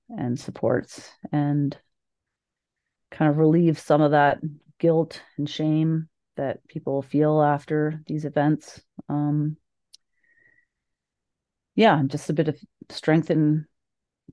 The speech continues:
in that support, really. And now we're at a stage where, yeah, I'm the executive director, and it's a bit bigger than I know what to do with <laughs> sometimes, because there's a real need for it all over. And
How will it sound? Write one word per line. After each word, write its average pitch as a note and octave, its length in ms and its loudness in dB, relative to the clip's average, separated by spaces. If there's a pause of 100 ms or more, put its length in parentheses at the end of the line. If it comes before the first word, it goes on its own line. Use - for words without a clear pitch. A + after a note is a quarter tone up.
(100)
in D3+ 200 2
that D3+ 220 0
support, - 400 -4
really. D#3+ 380 -4 (460)
And D#3 400 2
now F#3 340 4
we're F3 260 4
at E3+ 80 2
a E3 60 -2
stage E3 440 -4
where, F3 440 -2 (1800)
yeah, F#3 260 -2
I'm F#3+ 160 0
the F#3 140 -2
executive E3+ 500 -6
director, D#3+ 560 -4
and E3 240 -2
it's D3 160 -6
a D#3+ 60 -4
bit - 180 -2 (560)
bigger E3 300 2
than E3 160 0
I E3 140 0
know D#3+ 240 0
what D#3+ 240 -4
to E3 80 -6
do D#3 260 -4
with E3+ 320 -4
<laughs> - 100 -20
sometimes, G#3 600 4
because F3 480 -6
there's F3 160 -4
a F3+ 60 -2
real G3+ 180 2
need G3 220 -2
for - 200 -6
it - 80 -8
all D#3+ 180 0
over. D3+ 280 -2
And C#3 220 -6